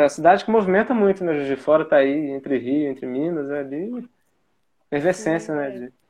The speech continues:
Speaker 2: B H não gosta muita gente, não. Mentira, tô brincando.
Speaker 1: <laughs>
Speaker 2: Porque a gente foge pra,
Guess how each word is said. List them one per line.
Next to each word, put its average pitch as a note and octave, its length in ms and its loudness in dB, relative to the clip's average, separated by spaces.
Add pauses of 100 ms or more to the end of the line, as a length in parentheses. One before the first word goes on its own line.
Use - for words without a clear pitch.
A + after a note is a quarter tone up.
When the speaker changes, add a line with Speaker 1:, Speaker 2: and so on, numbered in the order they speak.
(200)
Speaker 2:
B F3 160 -18
H G#3 420 -14
não E4+ 120 -14
gosta E4 260 -14
muita D4 260 -14
gente, A#3+ 260 -20
não. F#3+ 120 -20
Mentira, F#3 520 -20
tô F3+ 100 -20
brincando. F#3 420 -20
Speaker 1:
<laughs> - 1120 -4
Speaker 2:
Porque - 140 -20
a G3+ 100 -10
gente A3+ 200 -14
foge A#3 260 -12
pra, A#3+ 240 -16